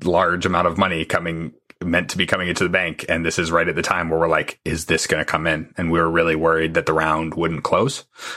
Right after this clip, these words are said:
Um, we were lucky in that it did, but it only partially did. And we didn't end up getting the full amount of money that, you know, we should have gotten from the round. But so as the recession hit, Sequoia came out with the deck, R I P Good Times, Sequoia Capital, which was the biggest V C at the time, and basically telling everybody to hunker down,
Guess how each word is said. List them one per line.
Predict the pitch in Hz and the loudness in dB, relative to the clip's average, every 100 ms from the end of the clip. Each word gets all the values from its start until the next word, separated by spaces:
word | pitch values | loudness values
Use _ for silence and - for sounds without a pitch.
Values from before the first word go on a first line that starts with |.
| - - | -8 -2
Um, | 87 80 78 76 67 - _ _ | 0 2 0 -2 -6 -12 _ _
we | 92 87 | 0 2
were | |
lucky | 85 90 - 90 | 2 0 0 0
in | 85 85 | 0 0
that | 85 | 0
it | 80 | 0
did, | 123 110 87 | 0 0 0
but | 92 | 0
it | 90 90 | 2 2
only | 90 85 | 0 -2
partially | - 85 - 80 | -2 -4 -2 -2
did. | 76 - - - | 0 -2 -2 -4
And | 80 | 0
we | 82 78 | 2 2
didn't | 80 | 0
end | 78 78 | 0 0
up | 78 | 0
getting | 82 80 80 82 | 0 0 -2 -4
the | 82 | -2
full | - 76 76 | 0 0 0
amount | 69 85 78 | 0 0 0
of | |
money | 78 78 - | 0 0 0
that, | - 151 - - _ _ - | 0 -2 -4 -20 _ _ -4
you | 78 | 0
know, | 76 | 2
we | 73 | 2
should | 82 | 2
have | |
gotten | 78 73 | 2 0
from | 71 80 | -4 0
the | |
round. | 76 76 78 - | 0 0 -2 -4
But | 85 | -4
so | - 95 | 0 2
as | 98 92 | 2 0
the | |
recession | 90 85 110 92 | 0 0 0 0
hit, | 85 82 80 - _ _ - | 0 0 0 -6 _ _ -6
Sequoia | - - 90 82 | -4 0 2 2
came | 90 | 0
out | 80 | -2
with | 76 | -2
the | 87 | -2
deck, | 87 85 - | 0 0 0
R | 82 82 | 0 0
I | |
P | 80 87 | 0 -2
Good | 85 80 | -2 -2
Times, | - 85 82 78 | 0 0 -2 -2
Sequoia | 85 90 80 | 0 0 2
Capital, | 90 80 82 80 | 0 -2 -2 -2
which | 80 | -2
was | - 80 | -4 -6
the | |
biggest | 80 76 - - | -2 -2 -2 -4
V | 87 | -4
C | 80 - 82 80 - | 0 0 0 -2 -4
at | 82 | -4
the | 85 | -2
time, | - 85 80 78 80 | 0 0 0 -2 -4
and | 87 80 73 | -4 -4 -2
basically | 87 80 - 82 78 | -2 -2 -2 -2 0
telling | - 80 80 | 0 -2 0
everybody | 78 80 78 80 | 0 0 0 0
to | 78 | 2
hunker | 92 80 85 | 0 0 0
down, | 110 113 87 85 | 0 0 -2 -4